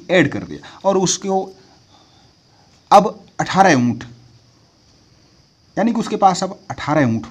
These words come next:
हो गए। अठारह ऊँट्स में आधे यानी कि नौ ऊँट बड़े बेटे को दे दिए, अठारह के तिहाई, वन थर्ड, यानी कि छः ऊँट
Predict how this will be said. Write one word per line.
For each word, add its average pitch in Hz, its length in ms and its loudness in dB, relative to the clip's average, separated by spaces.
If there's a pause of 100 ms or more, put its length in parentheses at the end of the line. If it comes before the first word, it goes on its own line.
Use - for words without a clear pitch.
हो 113 120 -4
गए। - 180 -16 (1000)
अठारह 190 400 2
ऊँट्स 170 320 0
में - 220 0 (1300)
आधे 156 360 4
यानी 147 260 0
कि 156 140 4
नौ 147 280 4
ऊँट 143 400 4 (560)
बड़े 110 280 -2
बेटे 151 240 2
को 170 140 -6
दे 175 120 -2
दिए, 185 260 -6 (1900)
अठारह 202 420 2
के 156 220 0 (1000)
तिहाई, 160 420 2
वन 98 280 0
थर्ड, 85 260 -10 (580)
यानी 165 160 0
कि 175 140 -6
छः 185 360 2
ऊँट 117 280 -2